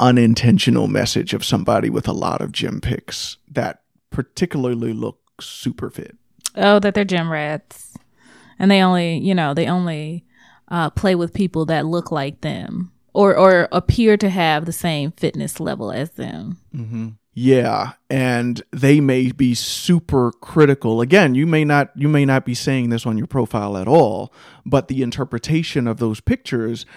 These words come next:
Speaker 1: might say you have a pretty fucking, like, high standard
Speaker 2: Mm.
Speaker 1: when it comes to the couples that you decide to engage with. Um, so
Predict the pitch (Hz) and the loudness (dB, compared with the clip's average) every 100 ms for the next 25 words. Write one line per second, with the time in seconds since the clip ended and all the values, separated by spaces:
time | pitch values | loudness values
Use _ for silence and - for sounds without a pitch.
0 | - - 127 123 - - 123 117 117 117 | -18 -4 -2 -2 -4 -2 0 0 -2 -4
1 | 120 - 123 127 175 175 160 147 131 - | -8 -14 -8 -2 0 0 0 -2 -4 -6
2 | 113 127 120 120 - 127 113 - 104 147 | -6 -2 -2 -4 -2 -2 -2 -6 -4 -2
3 | 143 135 127 - 117 - 113 113 110 107 | -2 -2 -4 -4 -4 -4 -4 -4 -4 -6
4 | - 110 107 - - 127 113 107 107 - | -6 -6 -6 -10 -6 -2 0 -2 -4 -4
5 | 208 190 123 90 78 _ - 185 151 156 | -2 -2 -6 -10 -12 _ -14 -14 -14 -12
6 | 165 127 123 - 127 113 113 123 95 - | -6 -4 -6 -6 -6 -6 -6 -8 -8 -6
7 | 113 - 120 95 - - 113 110 110 135 | -8 -6 -10 -8 -8 -8 -10 -12 -10 -8
8 | 90 95 120 82 95 82 82 - 64 - | -8 -10 -10 -12 -12 -12 -14 -14 -16 -16
9 | - _ - - - - _ 120 117 107 | -20 _ -20 -20 -20 -20 _ -6 -4 -4
10 | 104 107 - - 117 104 101 | -6 -10 -10 -2 0 0 -2